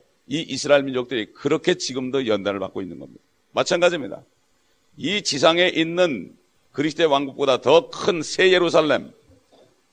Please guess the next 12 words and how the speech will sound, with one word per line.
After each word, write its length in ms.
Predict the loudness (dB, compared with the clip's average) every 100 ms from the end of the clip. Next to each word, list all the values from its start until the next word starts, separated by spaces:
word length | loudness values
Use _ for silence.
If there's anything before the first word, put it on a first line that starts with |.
| _
정말 400 | -10 -2 4 4
보화로 460 | 4 6 8 8 6
장식되고 520 | 2 0 0 2 2
정금으로 500 | 0 -2 0 2 4
된 300 | 2 0 -8
그 520 | -4 2 4 4 2 -4 _ -20
하나님의 600 | -2 6 6 6 2 -4
빛이 340 | -6 -4 -2
있어서 500 | 0 0 2 0 0 -6
태양빛이 540 | 4 4 4 -6 -8
필요 260 | -6 2 2
없는 440 | 2 -2 -4 -8